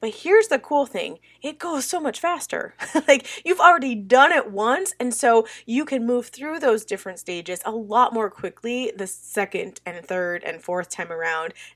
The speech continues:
And yes, I did just go there and say the fourth time around, because sometimes it takes us several times around this cycle to maintain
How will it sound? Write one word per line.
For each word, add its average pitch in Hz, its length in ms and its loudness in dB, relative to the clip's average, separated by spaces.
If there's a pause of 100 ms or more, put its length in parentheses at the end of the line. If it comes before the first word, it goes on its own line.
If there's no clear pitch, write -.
And 190 160 -6
yes, 196 240 -6
I 175 140 -4
did 190 320 -6
just 202 240 0
go 180 180 -2
there 170 180 -4
and 180 200 -8
say 165 340 -4
the 185 140 -6
fourth 175 320 -8
time 165 200 -8
around, 170 440 -8 (240)
because 254 260 0
sometimes 262 400 -2
it 226 160 0
takes 202 320 -6
us 175 300 -6
several 196 480 -2
times 160 400 -10
around 180 480 -4
this 247 240 2
cycle 240 440 2 (240)
to 214 300 -8 (100)
maintain 214 1000 -2